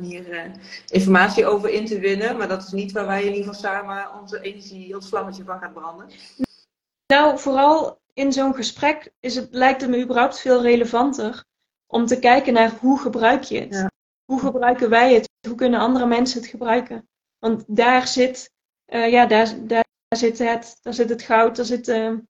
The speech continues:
Speaker 2: magic of, eh, ja, hoe, hoe je het wil noemen.
Speaker 1: Ja. Ja.
Speaker 2: Ehm, dat wil je onder de knie krijgen.
Speaker 1: Ja.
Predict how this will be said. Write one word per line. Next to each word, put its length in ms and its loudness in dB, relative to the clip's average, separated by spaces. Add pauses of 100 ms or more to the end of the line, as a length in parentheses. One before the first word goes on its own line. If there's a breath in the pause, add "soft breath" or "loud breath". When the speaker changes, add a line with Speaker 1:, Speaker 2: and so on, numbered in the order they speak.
(180)
Speaker 2:
magic 500 0
of, 140 -4
eh, 280 -2
ja, 160 0 (260)
hoe, 220 -2
hoe 220 -2
je 60 -4
het 100 -10
wil 140 -2
noemen. 420 0 (600)
Speaker 1:
Ja. 120 -20 (920)
Ja. 200 -10
Speaker 2:
Ehm, 320 -2 (460)
dat 240 2
wil 220 6
je 340 6
onder 200 2 (260)
de 120 -4
knie 200 -2
krijgen. 560 -10
Speaker 1:
Ja. 200 -4